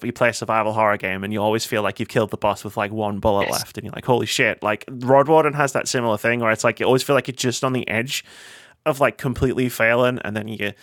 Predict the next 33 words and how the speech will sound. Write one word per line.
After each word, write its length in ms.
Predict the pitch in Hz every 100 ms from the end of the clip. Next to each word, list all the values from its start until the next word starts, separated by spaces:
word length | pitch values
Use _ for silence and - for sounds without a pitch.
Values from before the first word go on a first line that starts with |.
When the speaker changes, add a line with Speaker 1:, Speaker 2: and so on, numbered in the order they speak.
| - - - - -
Speaker 1:
you 100 | -
know, 60 | 135
you 160 | 120 120
get 180 | 151
your 140 | 104 131
rest, 400 | 117 113 - -
or 80 | 104
you 120 | 104
get 120 | 120
your 80 | 73
food, 480 | - 120 120 117 104
or 160 | 98
you 120 | 104
heal 280 | 107 117 113
yourself, 500 | 107 101 104 101 -
or 100 | 104
you 100 | 101
don't 240 | 104 127 120
get 180 | 113 -
try-, 160 | 117
you 240 | 101 117 104
run 240 | 107 117 110
away 240 | 107 104
from 180 | 104 107
the 80 | 104
wolf 240 | 101 107
that's 180 | 110 85
trying 180 | - 110
to 40 | -
tear 200 | 113 101
you 100 | 101
to 40 |
pieces. 580 | - 107 101 104 104 -